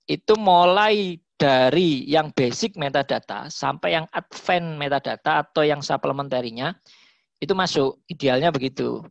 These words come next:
Ya, yang basic itu seperti kayak I S S N, kemudian judul, kemudian apa, eh, apa, eh, nama, autor, afiliasi, abstrak itu juga sebetulnya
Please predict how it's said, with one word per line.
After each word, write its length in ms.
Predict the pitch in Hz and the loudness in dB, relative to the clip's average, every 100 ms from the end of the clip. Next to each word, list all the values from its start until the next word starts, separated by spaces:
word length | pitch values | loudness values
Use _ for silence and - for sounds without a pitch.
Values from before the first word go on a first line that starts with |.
| _ _ _ | _ _ _
Ya, 180 | 110 117 127 | -4 -2 -2
yang 160 | 131 | -2
basic 320 | 123 110 - 135 | -4 -4 -4 -4
itu 160 | 165 | -2
seperti 320 | - 127 131 | -4 -4 -2
kayak 200 | 127 123 120 | 0 0 -2
I 80 | 113 | -6
S 180 | 113 | -4
S 180 | 147 147 - | -4 -4 -6
N, 380 | 127 123 123 123 | -4 -4 -4 -8
kemudian 540 | 120 117 - 117 110 | -12 -12 -8 -8 -8
judul, 680 | - 143 139 - 131 123 123 | -4 -4 -4 -6 -2 -2 -4
kemudian 560 | - 120 - 120 117 120 _ _ _ _ - | -8 -12 -8 -6 -6 -10 _ _ _ _ -14
apa, 480 | 123 135 147 160 - | -8 -2 0 0 -2
eh, 380 | 127 123 120 123 120 | -4 -4 -2 -4 -6
apa, 180 | - 139 139 139 | -6 -4 -2 -4
eh, 240 | 123 120 120 | -4 -6 -6
nama, 560 | 135 160 147 135 127 131 - 123 | -4 -4 -2 -2 -2 -6 -8 -4
autor, 480 | 139 156 - 131 120 | -2 -2 -2 -2 -2
afiliasi, 880 | 117 127 120 151 143 - 135 127 147 _ _ _ _ _ _ _ _ _ | -8 -10 -6 -6 -6 -10 -12 -12 -14 _ _ _ _ _ _ _ _ _
abstrak 800 | 147 - - 170 156 165 170 - | -4 -4 -2 2 4 4 0 -8
itu 320 | 143 165 135 | -12 -10 -8
juga 240 | 131 151 | -4 -4
sebetulnya 400 | 127 - 131 151 | -4 -8 -6 -4